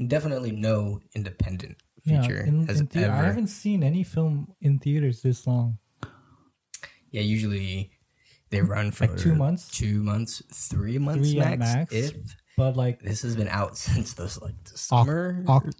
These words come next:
Speaker 2: was it summer? Yeah.
Speaker 1: Maybe.
Speaker 2: Yeah, I think summer or, like, around October. At
Speaker 1: Mm.
Speaker 2: least for New York is around, like, October.
Speaker 1: Right, right.
Speaker 2: But that's a l-, long time. Like, still out.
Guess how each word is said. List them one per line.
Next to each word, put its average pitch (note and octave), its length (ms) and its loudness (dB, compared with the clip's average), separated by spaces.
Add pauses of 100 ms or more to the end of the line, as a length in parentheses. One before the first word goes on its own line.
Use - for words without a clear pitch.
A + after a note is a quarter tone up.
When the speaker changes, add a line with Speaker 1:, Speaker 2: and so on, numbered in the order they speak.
Speaker 2:
was C#3+ 200 2
it G3+ 120 -2
summer? G#3 340 -4
Yeah. C3+ 220 2
Speaker 1:
Maybe. D3+ 320 -2
Speaker 2:
Yeah, C3+ 120 2
I B2 40 2
think F3 180 -4
summer G#3+ 320 -2
or, C3+ 280 -2
like, B2+ 340 0
around C3 320 2
October. A#2+ 640 0
At C3+ 60 -4
Speaker 1:
Mm. A2 80 4
Speaker 2:
least G3 180 2
for E3+ 180 0
New B2+ 220 0
York B2 360 0
is A#2+ 120 0
around, A#2 320 2
like, A#2+ 160 0
October. B2 460 2
Speaker 1:
Right, F2+ 400 -2
right. F#2+ 260 -2 (540)
Speaker 2:
But C3 240 4 (180)
that's F#3+ 260 -2
a B2 40 6
l-, A2+ 220 2 (300)
long C3+ 600 2
time. A#2 360 0
Like, A#2+ 160 4
still F3+ 480 -2
out. F#2 300 -8